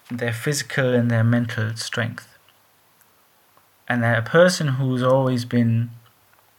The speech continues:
someone is suddenly becoming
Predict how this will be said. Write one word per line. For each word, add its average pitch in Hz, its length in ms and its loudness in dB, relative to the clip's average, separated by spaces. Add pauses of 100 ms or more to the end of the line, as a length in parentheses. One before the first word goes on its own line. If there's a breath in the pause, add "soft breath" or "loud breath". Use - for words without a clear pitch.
(520)
someone 117 840 0 (440 loud breath)
is 131 200 -6
suddenly 139 580 -2 (240)
becoming 120 800 -2